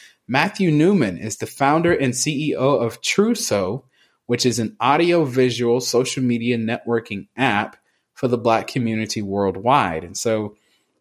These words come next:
it offers a social environment that is as close to face-to-face as one can get, which psychologists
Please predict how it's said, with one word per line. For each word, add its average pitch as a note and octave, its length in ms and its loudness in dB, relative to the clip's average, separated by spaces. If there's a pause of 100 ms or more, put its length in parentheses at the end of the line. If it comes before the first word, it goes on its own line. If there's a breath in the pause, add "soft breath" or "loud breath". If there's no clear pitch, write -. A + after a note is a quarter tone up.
it A2+ 180 -8
offers C3 600 2
a A2+ 100 -4
social D3+ 460 0
environment A2+ 640 -2
that G#2+ 160 -4
is G#2 200 -6
as G2+ 260 -8
close - 460 0
to D#3+ 160 -4
face-to-face D#3 1000 -2
as A2 160 -14
one B2+ 220 -2
can G#2 240 -12
get, B2+ 380 0 (640)
which B2+ 180 -2
psychologists C3+ 800 0